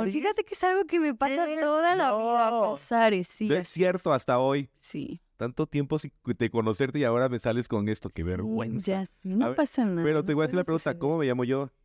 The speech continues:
Speaker 2: Uri Díaz.
Speaker 1: Ah, es que todo el mundo cree que me llamo Uriel.
Speaker 2: Uri Díaz.
Speaker 1: Ok, muy bien,
Speaker 2: Uri
Speaker 1: ya.
Speaker 2: Díaz para los fans.
Speaker 1: <laughs> Pasaste el examen.
Speaker 2: <laughs> Uf,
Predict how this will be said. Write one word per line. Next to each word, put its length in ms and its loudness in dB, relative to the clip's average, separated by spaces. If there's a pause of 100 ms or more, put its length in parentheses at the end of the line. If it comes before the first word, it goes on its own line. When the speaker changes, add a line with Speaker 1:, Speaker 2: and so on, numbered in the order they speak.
(140)
Speaker 2:
Uri 260 2
Díaz. 460 2
Speaker 1:
Ah, 920 -2
es 140 0
que 80 -12
todo 120 2
el 20 0
mundo 140 -2
cree 120 -2
que 80 -2
me 60 2
llamo 140 -2
Uriel. 300 -2 (720)
Speaker 2:
Uri 260 4
Díaz. 340 2
Speaker 1:
Ok, 180 -2 (220)
muy 160 0
bien, 240 0
Speaker 2:
Uri 100 2
Speaker 1:
ya. 100 0
Speaker 2:
Díaz 280 0
para 180 2
los 220 -2
fans. 260 -2
Speaker 1:
<laughs> 500 -2
Pasaste 360 -2
el 80 0
examen. 440 0 (460)
Speaker 2:
<laughs> 440 -10
Uf, 260 0